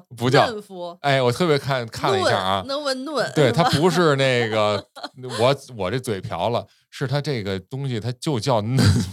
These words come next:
Speaker 1: 肤露。
Speaker 2: <laughs> 是不是有点不好意思抹？ <laughs>
Speaker 1: 呃，也没有，还行吧，
Speaker 2: 是吗？
Speaker 1: 就是自己又不给别，别人看。
Speaker 2: 嗯。
Speaker 1: 对，但是我觉得，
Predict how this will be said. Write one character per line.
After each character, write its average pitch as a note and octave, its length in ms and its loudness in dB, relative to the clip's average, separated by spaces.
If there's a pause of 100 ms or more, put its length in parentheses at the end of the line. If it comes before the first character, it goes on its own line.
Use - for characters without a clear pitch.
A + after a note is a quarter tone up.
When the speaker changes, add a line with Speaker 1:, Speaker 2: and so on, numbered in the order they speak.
(120)
Speaker 1:
肤 G#2+ 160 -2
露。 A2+ 200 2 (300)
Speaker 2:
<laughs> D#5+ 280 -10
是 G#4+ 260 2
不 C4+ 140 -4
是 B3+ 120 -4
有 A3 140 0
点 G3 200 0
不 B3 80 -6
好 F#3+ 200 -4
意 G#3+ 160 -6
思 G3 200 -10
抹？ G3 180 -12 (240)
<laughs> - 260 -12
Speaker 1:
呃， G#2+ 400 -2 (1000)
也 F#2 120 -12
没 E2+ 220 -10
有， C#3 160 -4 (160)
还 B2+ 80 -10
行 F2 180 -4
吧， F2 60 -6
Speaker 2:
是 - 80 -4
吗？ - 60 -2
Speaker 1:
就 C#3+ 120 -4
是 G#3+ 40 -8
自 - 160 -4
己 F#2+ 80 -4
又 G#2 140 4
不 A2+ 100 2
给 F#2 120 0
别， F2 140 -6
别 F#2 160 -10
人 G#2+ 80 -8
看。 A#2+ 180 -10 (220)
Speaker 2:
嗯。 E3+ 140 -16
Speaker 1:
对， C#3 120 2 (120)
但 G3+ 100 6
是 F#3 60 4
我 A#2 100 4
觉 G#2 80 2
得， E3 160 2